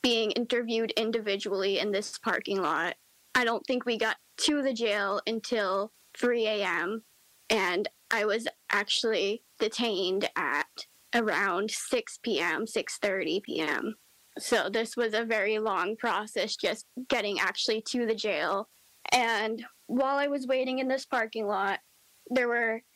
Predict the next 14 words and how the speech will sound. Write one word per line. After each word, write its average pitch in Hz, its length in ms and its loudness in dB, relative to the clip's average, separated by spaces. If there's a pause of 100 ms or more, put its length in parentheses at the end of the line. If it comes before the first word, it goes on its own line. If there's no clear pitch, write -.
officers 226 640 0
from 208 600 0 (480)
Atlanta, 226 760 2
surrounding 208 540 0
counties, 214 800 0
and 196 500 0 (300)
the 220 100 2
Ge-, 220 360 -4
Georgia 214 420 -2
Bureau 196 380 0
of 214 100 -6
Investigation. 190 1120 0 (520)
They 233 160 2
had 214 480 0